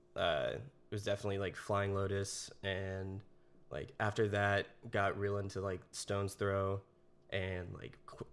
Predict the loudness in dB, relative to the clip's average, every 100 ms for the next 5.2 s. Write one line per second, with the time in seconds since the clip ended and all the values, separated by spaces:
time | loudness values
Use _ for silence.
0 | -4 0 4 4 4 2 2 4 4 2
1 | 2 -2 -2 -2 -4 -6 -8 -4 -4 -2
2 | -2 -4 -10 -18 -20 -20 _ -14 -2 2
3 | 4 4 2 -10 -20 -12 -12 -2 2 4
4 | 4 4 4 4 2 2 0 0 4 4
5 | 4 0